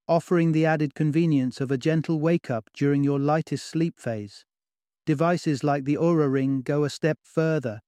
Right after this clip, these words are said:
delivering detailed insights into how your daily activities, heart rate, and breathing affect your nocturnal rest. This ring is not just a stylish accessory, but a feedback tool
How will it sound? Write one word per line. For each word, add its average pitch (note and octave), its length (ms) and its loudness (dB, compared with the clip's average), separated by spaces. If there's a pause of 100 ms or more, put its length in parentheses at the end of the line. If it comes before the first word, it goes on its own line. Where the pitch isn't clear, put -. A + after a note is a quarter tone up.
(380)
delivering D#3 520 2
detailed D#3 460 0
insights C#3+ 640 0
into C3+ 220 -2
how C#3+ 220 0
your C#3 160 2
daily C#3+ 420 0
activities, B2+ 760 -2 (320)
heart E3+ 320 2
rate, G#2 360 -4 (260)
and C3+ 260 0
breathing C3+ 680 0 (260)
affect C#3+ 420 -4
your C#3 120 0
nocturnal C3 600 -2
rest. A#2 400 -6 (680)
This E3 280 0
ring D#3 240 2
is C3 160 0
not D3+ 240 0
just - 240 -4
a B2+ 60 -6
stylish C3+ 580 -4
accessory, A#2+ 560 -4
but B2+ 180 -6
a B2+ 60 -4
feedback D3+ 640 -2 (100)
tool A2+ 420 -4